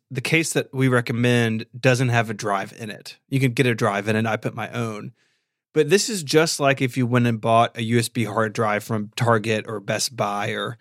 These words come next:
you know, if it's nineteen ninety-six Circuit City, just like a regular external drive. It's, it needs,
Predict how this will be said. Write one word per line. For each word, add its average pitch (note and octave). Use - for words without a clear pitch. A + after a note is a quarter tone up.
you A#2
know, G#2
if A2+
it's G#2+
nineteen A2
ninety-six G#2+
Circuit -
City, G2+
just G3+
like F3
a D3+
regular B2
external A2
drive. G#2+
It's, C3
it C3
needs, D3+